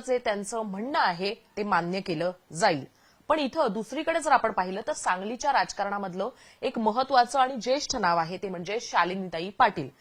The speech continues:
शालिनीताई पाटील यांच्याशी आता आपण बोलणार आहोत, पण या बोलण्याचा जो रेफरन्स आहे तो सुद्धा समजून घेतला पाहिजे. ते म्हणजे की शालिनीताई पाटलांनी आपल्या नातवाला विशाल पाटलांना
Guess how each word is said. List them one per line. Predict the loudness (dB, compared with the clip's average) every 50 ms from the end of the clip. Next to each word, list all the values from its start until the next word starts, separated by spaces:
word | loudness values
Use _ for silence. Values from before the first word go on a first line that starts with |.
| _ _ -20 -20 -20 _ _ _ -12
शालिनीताई | 2 8 8 8 8 8 4 0 0 0 0
पाटील | 2 4 4 4 4 4 0 -2 -4 -4 -8 _ _ _ -8 -6 0 2
यांच्याशी | 4 4 4 2 0 0 0 0 0 2 2
आता | 2 2 4 2 0
आपण | 2 2 0 0
बोलणार | 2 0 4 6 6 6
आहोत, | 6 4 0 -4
पण | -6 -4 -4 -4
या | 0 4 6 8 8 8 6
बोलण्याचा | 4 2 0 0 0 2 2 2 2 0 -2
जो | -2 0 0
रेफरन्स | 0 -2 0 -2 -2 -2 -2 -2
आहे | -2 -2 -2
तो | -2 -2 -4 -4
सुद्धा | -4 -4 -4 -4 -4
समजून | -4 -4 -6 -6 -6 -6 -6
घेतला | -6 -6 -4 -2 -2 -2
पाहिजे. | -2 -2 -4 -4 -4 -6 -6 -8 -12 -20 -20 -20 -12 _ 0
ते | 2 2
म्हणजे | 2 0 0 0 0 0 -2
की | -2 -2 -4 -4
शालिनीताई | 0 4 4 4 4 2 0 -4 -4 -2
पाटलांनी | 0 0 0 0 0 0 -2 -2 -2 -4 -6 -6 -8 -8 -4
आपल्या | -2 -2 -2 0 -2 -2
नातवाला | 0 0 -2 -2 -2 -2 -2 0 0 0 -2
विशाल | -4 -6 -8 -6 -2 2 4 4 4 4 0 2 2
पाटलांना | 4 4 2 0 -2 -2 -2 -2 -2 -4 -6